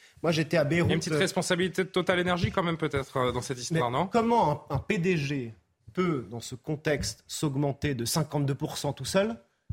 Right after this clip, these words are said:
Speaker 1: et dire : « Ouh là là, je vous fais un cadeau, je commence
Speaker 2: Ça,
Speaker 1: à
Speaker 2: c'est un
Speaker 1: négocier
Speaker 2: argument pour la C G T
Speaker 1: à
Speaker 2: que vous nous
Speaker 1: trois cents. »
Speaker 2: donnez.
Speaker 1: Non, c'est un argument pour les Français.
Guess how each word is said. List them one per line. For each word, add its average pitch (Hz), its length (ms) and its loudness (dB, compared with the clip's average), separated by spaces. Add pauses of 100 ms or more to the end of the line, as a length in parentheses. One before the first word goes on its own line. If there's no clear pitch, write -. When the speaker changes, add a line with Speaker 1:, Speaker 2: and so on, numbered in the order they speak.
(200)
Speaker 1:
et 151 100 2
dire : « 165 340 0
Ouh 196 80 2
là 175 100 4
là, 170 120 4
je 135 80 -4
vous 143 40 -6
fais 143 120 -4
un 143 80 0
cadeau, 156 260 0
je - 80 -4
commence 143 240 -2
Speaker 2:
Ça, 214 60 0
Speaker 1:
à 208 40 0
Speaker 2:
c'est 151 60 -2
un 151 40 2
Speaker 1:
négocier 202 160 4
Speaker 2:
argument 190 260 4
pour 185 120 4
la 185 80 6
C 190 140 2
G 185 140 2
T 220 160 2
Speaker 1:
à 156 60 2
Speaker 2:
que 143 40 -2
vous - 0 -
nous 147 60 0
Speaker 1:
trois 165 100 2
cents. » 147 120 0
Speaker 2:
donnez. 131 140 2 (300)
Speaker 1:
Non, 240 120 4
c'est 226 100 0
un 175 80 4
argument 185 460 2
pour 175 140 0
les 175 80 4
Français. 185 440 0